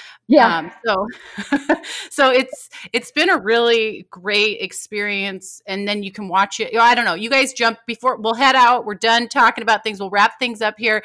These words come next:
Speaker 2: but just talk a little bit about the S L P Summit and when this next one, it's coming up pretty quickly,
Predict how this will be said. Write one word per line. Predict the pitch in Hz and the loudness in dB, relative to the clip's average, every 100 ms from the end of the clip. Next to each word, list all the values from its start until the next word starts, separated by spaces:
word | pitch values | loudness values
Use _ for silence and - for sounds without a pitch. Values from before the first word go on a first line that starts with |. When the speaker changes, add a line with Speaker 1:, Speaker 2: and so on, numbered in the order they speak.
| - - | -8 -4
Speaker 2:
but | 226 214 - | -2 -2 -2
just | 285 - | -4 2
talk | - 320 | 4 4
a | 339 | 0
little | 294 277 | -4 -2
bit | 247 | 0
about | 233 220 | 2 0
the | - | -2
S | 226 | -4
L | 240 | -4
P | - 226 | -6 -8
Summit | - 208 214 208 - | -2 -2 0 -2 -4
and | 196 196 | -6 -4
when | 202 208 | -4 -2
this | 202 196 | -6 -6
next | 202 214 - | -4 -4 -4
one, | 233 202 | -8 -8
it's | - | -10
coming | - 220 220 | -6 -4 -4
up | 196 | -6
pretty | - 220 220 | -6 -10 -10
quickly, | - 226 - 202 196 202 | -8 -10 -8 -6 -6 -6